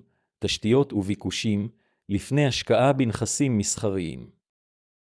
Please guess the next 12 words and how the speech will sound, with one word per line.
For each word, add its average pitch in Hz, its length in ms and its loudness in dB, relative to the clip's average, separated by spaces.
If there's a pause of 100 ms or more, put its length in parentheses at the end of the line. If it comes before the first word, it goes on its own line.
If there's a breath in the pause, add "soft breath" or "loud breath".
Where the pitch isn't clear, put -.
(180)
המפתח 107 540 2
להצלחה 101 540 0
הוא 120 200 0
לזהות 107 420 0
מוקדים 113 400 0
עסקיים 127 400 -2
מתפתחים, - 720 -4 (420)
ואזורים 107 540 0
בעלי 104 340 4
פוטנציאל 131 680 -2
צמיחה 113 460 0
גבוה. 90 560 -2